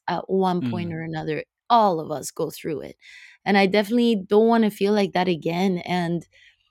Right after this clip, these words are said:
Speaker 1: when Mike texted me about Satanic Hispanics, I'm like, "I love the name. What is this?"
Speaker 2: <laughs>
Speaker 1: And it just was perfect. And the fact that, you know, Alejandro and Mike just had this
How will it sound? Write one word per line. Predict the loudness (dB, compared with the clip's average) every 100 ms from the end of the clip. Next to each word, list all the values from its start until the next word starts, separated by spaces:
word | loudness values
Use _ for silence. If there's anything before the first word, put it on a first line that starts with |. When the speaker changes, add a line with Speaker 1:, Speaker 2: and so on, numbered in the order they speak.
| _ _ _ -2
Speaker 1:
when | 2 4 2 2 0 -2
Mike | 0 2 2 0
texted | 0 0 2 -2 0
me | 0 0 -2 -4 _ _ _ _
about | -2 2 2 0
Satanic | -2 -6 -2 -4 -4 -6
Hispanics, | -8 -8 -6 -6 -6 -4
I'm | -2
like, | -2 -6 _
"I | -2 2
love | 2 4
the | 4
name. | 4 4 2 0 -6 _ _ _
What | -2 2 2 2
is | 0 -2
this?" | 0 2 2 0
Speaker 2:
<laughs> | 0 -4 -4
Speaker 1:
And | 2 2
it | 4
just | 2 4
was | 2 2 -4
perfect. | 0 0 0 -6 -6 -2
And | 0 0 -2 -10 -20 _ _ _ -2
the | -2
fact | 0 -4 -2
that, | 2 2 0 _ _ _ 2
you | 4
know, | 4 0 -4 -4
Alejandro | -2 -2 -2 0
and | 2
Mike | 2 0
just | -4 -2
had | 0 0
this | -4 -6